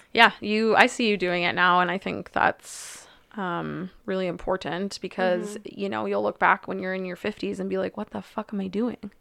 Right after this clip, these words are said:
Speaker 2: Yeah.
Speaker 1: I let someone else kinda dictate where life was going, and I'm, like, I know a lot of people that listen don't believe in this, but, like, I'm in my, um, Saturn
Speaker 2: Saturn
Speaker 1: return
Speaker 2: return.
Speaker 1: right now,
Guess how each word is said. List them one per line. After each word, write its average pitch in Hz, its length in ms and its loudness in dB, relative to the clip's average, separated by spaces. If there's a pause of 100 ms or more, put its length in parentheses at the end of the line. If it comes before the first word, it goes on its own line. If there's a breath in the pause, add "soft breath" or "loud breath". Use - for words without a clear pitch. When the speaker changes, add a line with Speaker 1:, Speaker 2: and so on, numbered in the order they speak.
(160)
Speaker 2:
Yeah. 214 240 -10 (240 soft breath)
Speaker 1:
I 196 80 4
let 196 160 4
someone 196 240 -2
else 190 180 0
kinda 190 200 0
dictate 180 360 -4
where 190 160 4
life 170 240 0
was 185 140 0
going, 170 480 4
and 170 400 -4 (1300 loud breath)
I'm, 247 320 8
like, 214 260 4 (360 loud breath)
I 208 60 4
know 196 340 4 (500 loud breath)
a 190 60 -8
lot 185 220 -2
of 180 40 -4
people 180 220 0
that 151 120 -2
listen 180 420 0
don't 180 280 -2
believe 180 240 -2
in 175 140 -6
this, 180 280 -4
but, 190 160 2
like, 160 340 -2
I'm 202 260 6
in 190 280 0
my, 180 540 0 (300)
um, 190 580 -8 (220)
Saturn - 180 -4
Speaker 2:
Saturn 226 240 2
Speaker 1:
return 190 360 0
Speaker 2:
return. 180 100 -2
Speaker 1:
right 185 160 -4
now, 185 340 -2